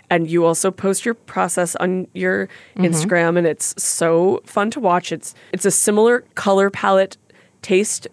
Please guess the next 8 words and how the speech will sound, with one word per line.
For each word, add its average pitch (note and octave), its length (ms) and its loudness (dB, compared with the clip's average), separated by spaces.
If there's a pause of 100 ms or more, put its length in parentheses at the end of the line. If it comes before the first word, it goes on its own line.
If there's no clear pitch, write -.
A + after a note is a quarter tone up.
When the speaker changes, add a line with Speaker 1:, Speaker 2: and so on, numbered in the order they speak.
Speaker 1:
to A3 480 -4
your G3+ 540 -2 (140)
sartorial F3+ 800 0
expression, E3 640 -4
Speaker 2:
Mm-hmm. F3+ 160 2
Speaker 1:
like, E3 300 0 (260)
lots B2 360 -6
of F#3 360 -4